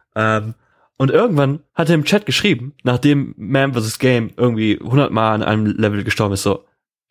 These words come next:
"Hab ich das designt?" <laughs> Fand ich sehr, sehr witzig, weil es halt auch einfach stimmt. Also die, die optionalen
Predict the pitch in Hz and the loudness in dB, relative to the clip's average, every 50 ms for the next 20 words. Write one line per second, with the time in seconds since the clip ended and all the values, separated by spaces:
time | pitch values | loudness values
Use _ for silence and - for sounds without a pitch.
0 | _ _ _ _ _ - - 104 - - - _ _ - 110 113 110 - - - | _ _ _ _ _ -6 -6 -4 -4 -6 -12 _ _ -4 -2 -2 -4 -6 -6 -2
1 | - 208 208 202 - - - - 214 220 214 - - 214 196 214 220 233 240 - | -2 0 0 -2 -4 -8 -6 -2 -2 0 0 0 -2 -2 0 0 0 -2 -2 -4
2 | - - - - - - - - - - - - 226 175 - - 202 - - 147 | -6 -6 -2 0 0 -2 -2 -4 -20 -14 -6 -4 -4 -4 -2 -2 -2 0 0 0
3 | 131 127 135 127 117 127 139 139 131 139 135 123 - 131 127 - - - 117 - | 0 0 0 0 2 2 2 4 4 2 2 2 2 0 0 0 0 2 2 0
4 | - - - 370 - 233 - - 123 127 - 151 151 139 127 127 120 123 123 - | 0 -4 -8 -12 -12 -10 -4 -2 -2 0 0 0 0 0 0 0 -2 -2 -2 -2
5 | 120 104 - - _ _ _ _ _ _ - 131 - - - - 143 127 110 - | -4 -6 -8 -14 _ _ _ _ _ _ -10 -8 -6 -2 0 2 2 2 2 0
6 | - 65 101 107 123 120 113 - - 110 120 113 113 107 113 110 - 127 131 - | -2 0 0 2 2 0 -2 -2 -2 0 2 2 2 2 2 0 0 0 -2 -2
7 | - 139 120 117 117 113 110 110 107 107 | 0 0 2 2 2 4 4 2 2 0